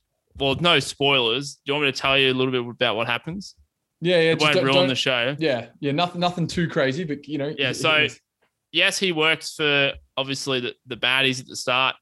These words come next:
Speaker 1: but he wants to find Ciri so he can help her, pretty much. And then he kind of becomes a part of Geralt's crew, but that's all I'll say.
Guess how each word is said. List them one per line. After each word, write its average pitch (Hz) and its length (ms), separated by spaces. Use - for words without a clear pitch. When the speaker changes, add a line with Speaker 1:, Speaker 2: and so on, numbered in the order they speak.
Speaker 1:
but 135 80
he 147 140
wants 147 280
to 151 80
find 135 340
Ciri 131 360
so 127 160
he 123 60
can 139 140
help 113 300
her, 87 240
pretty 110 160
much. 101 440
And 123 120
then 127 120
he 123 80
kind 131 260
of 123 80
becomes 123 380
a 120 40
part 120 340
of 117 180
Geralt's 113 420
crew, 104 340
but 104 80
that's 107 200
all 110 140
I'll 101 100
say. 69 260